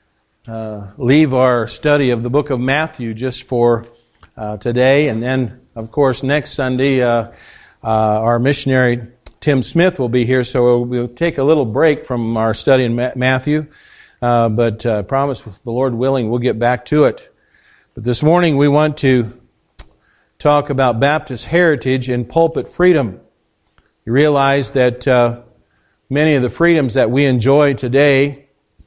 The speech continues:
came because of some people who took a stand for the Lord Jesus Christ, and many of those were our Baptist, uh, uh, preachers, uh, during the early days of the founding of our country.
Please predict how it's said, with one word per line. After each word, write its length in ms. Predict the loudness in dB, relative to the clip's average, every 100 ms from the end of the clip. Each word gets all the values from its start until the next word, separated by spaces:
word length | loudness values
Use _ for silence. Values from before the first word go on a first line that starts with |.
| _ _
came 300 | -4 0 2
because 540 | 0 -2 2 2 0 -4
of 120 | -14
some 200 | -12 -10
people 460 | -4 -4 -4 -6 -6
who 120 | -8
took 240 | -6 -6
a 80 | -6
stand 460 | -6 -4 -4 -4 -6
for 100 | -6
the 60 |
Lord 260 | -2 -2 -2
Jesus 400 | -4 -4 -6 -8
Christ, 560 | -4 0 0 -4 -10 -20 _ _ _ _ _ _
and 160 | -6 -2
many 220 | 0 2
of 100 | 2
those 320 | 4 2 0
were 200 | 0 2
our 100 | 2
Baptist, 720 | 0 -2 -2 -6 -10 -10 -4
uh, 300 | 0 0 -2 -12 _ _ _ -10
uh, 420 | -4 -2 -2 -4 -10 -20 _ _ _ _
preachers, 680 | -2 -2 -2 -2 0 -2 -10 _ _ _ _ -8
uh, 320 | -4 -2 -2
during 320 | 0 0 2
the 120 | 2
early 280 | 4 4 2
days 380 | 2 2 2 0
of 80 | -4
the 80 | -2
founding 360 | -2 -2 -2
of 100 | 0
our 120 | 0
country. 540 | 0 -2 0 0 -2